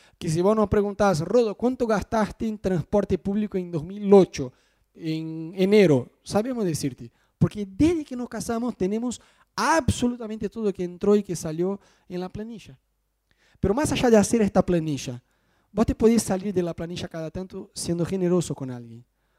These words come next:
Porque Dios no te va a dejar endeudar por eso. Nos endeudamos no es por ser generoso a la gente.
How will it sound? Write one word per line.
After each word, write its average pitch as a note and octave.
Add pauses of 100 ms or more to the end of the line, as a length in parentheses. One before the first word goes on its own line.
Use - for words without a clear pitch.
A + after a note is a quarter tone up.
(160)
Porque F3+
Dios G#3+
no A3+
te G3
va G3+
a G#3
dejar E3+
endeudar D3+
por C3+
eso. A#2+ (360)
Nos D#3+
endeudamos G3
no F#3+
es A#3+
por F#3+
ser F3
generoso D#3+
a -
la D3
gente. A#2+